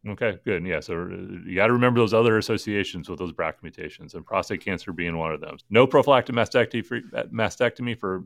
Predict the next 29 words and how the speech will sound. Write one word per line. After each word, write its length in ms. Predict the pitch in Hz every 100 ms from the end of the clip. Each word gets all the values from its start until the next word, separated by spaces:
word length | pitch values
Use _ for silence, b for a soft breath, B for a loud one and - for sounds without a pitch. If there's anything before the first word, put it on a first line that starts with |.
| -
men 320 | 92 107 139
with 140 | 135
brca 280 | 135 131 123
two, 300 | - 127 123
but 140 | 95
they 100 | 90
do 160 | 87 95
require 400 | 90 87 90 85
prostate 460 | - 82 - 87 -
cancer 260 | 76 -
screening. 500 | - - 85 80 _ _ B B B -
But 140 | 110 120
let's 140 | 131
say 180 | 143 135
they 160 | 123
do, 600 | 117 117 123 120 117 113 113
uh, 60 |
you 180 | 110 110
have 220 | 104 104
a 80 | 104
male 260 | 104 107 95
who 80 |
does 240 | 101 117 104
develop 340 | 95 95 90
breast 280 | - 87 -
cancer. 400 | 85 80 - 82
What's 240 | 101 -
the 120 | - 101
treatment? 460 | - 90 - 80